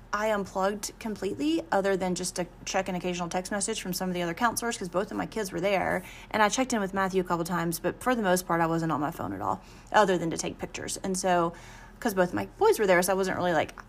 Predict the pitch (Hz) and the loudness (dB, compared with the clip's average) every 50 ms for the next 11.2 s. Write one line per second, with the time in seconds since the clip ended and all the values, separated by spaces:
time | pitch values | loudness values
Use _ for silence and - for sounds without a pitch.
0 | - - 185 - - 180 175 170 175 180 180 175 160 165 165 170 185 185 185 180 | -10 -8 -6 -2 -2 -2 -2 0 0 0 0 0 -2 -2 0 2 4 4 4 6
1 | 175 180 180 - - - 208 190 - 233 240 240 233 - - - - - - - | 6 6 6 4 2 -2 -4 0 2 2 2 2 0 -6 -14 -18 -18 -18 -18 -20
2 | - - - 220 220 208 185 180 180 170 165 - - - - - 262 240 233 226 | -18 -4 2 4 6 8 8 8 6 4 2 0 -4 -4 -2 0 0 2 2 2
3 | 226 220 220 220 220 220 214 - - - - - - 220 - - 294 294 285 247 | 2 4 4 6 6 6 4 2 0 -6 -6 -4 -2 -2 0 2 2 2 2 2
4 | 240 - - 208 208 196 - - 185 185 196 196 - - - 247 240 240 233 - | 0 -2 -2 -2 -4 -4 -2 0 0 0 0 -2 -6 -8 -6 -4 -2 -2 -2 -4
5 | - - - 254 254 262 254 254 254 254 - - 269 262 269 277 269 - - - | -6 -10 -6 -2 -2 -2 -2 -2 -4 -6 -6 -4 -2 -2 0 -2 -2 -4 -4 -2
6 | 220 233 233 262 294 320 330 294 254 233 220 - 233 214 196 190 175 160 165 165 | 0 0 2 4 4 4 4 4 2 2 0 -2 -4 -4 -2 -2 -2 0 0 2
7 | 185 226 247 - - - - - - - - - - 180 190 202 226 233 - - | 2 0 -2 -4 -10 -18 -20 -20 -20 -20 -6 -4 -2 0 0 0 -2 -4 -4 -4
8 | 262 262 262 277 277 277 302 269 294 330 302 - - - - - - - - - | -4 -2 0 0 4 6 6 6 6 2 0 0 -4 -6 -6 -10 -10 -10 -12 -6
9 | - - 302 359 349 - 208 190 247 285 311 233 165 143 - - - - - - | -2 0 0 0 2 0 0 2 2 2 2 0 -2 -4 -6 -8 -10 -10 -10 -8
10 | - - 214 214 208 - 226 220 240 226 - - - 233 226 - - 202 196 185 | -6 -4 -4 -2 -2 -2 -4 -2 -2 -2 -2 0 2 2 4 4 6 6 6 6
11 | 170 - - - | 4 4 0 -6